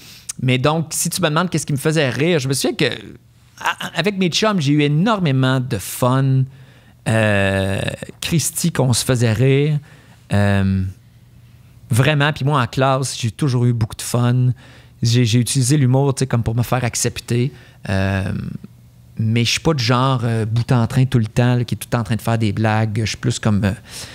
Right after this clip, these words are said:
cérébral dans ma tête. Puis quand j'ai besoin de l'humour pour, euh, me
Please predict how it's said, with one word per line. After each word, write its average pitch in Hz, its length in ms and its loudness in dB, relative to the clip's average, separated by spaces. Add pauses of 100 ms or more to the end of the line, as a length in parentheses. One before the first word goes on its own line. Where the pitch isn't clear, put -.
(140)
cérébral 117 720 2
dans 113 120 4
ma 107 120 2
tête. 107 420 0
Puis - 180 -10
quand 143 300 2
j'ai 117 200 -2
besoin 123 360 0
de 127 100 0
l'humour 131 340 2
pour, 123 300 0
euh, 117 120 2
me 107 40 2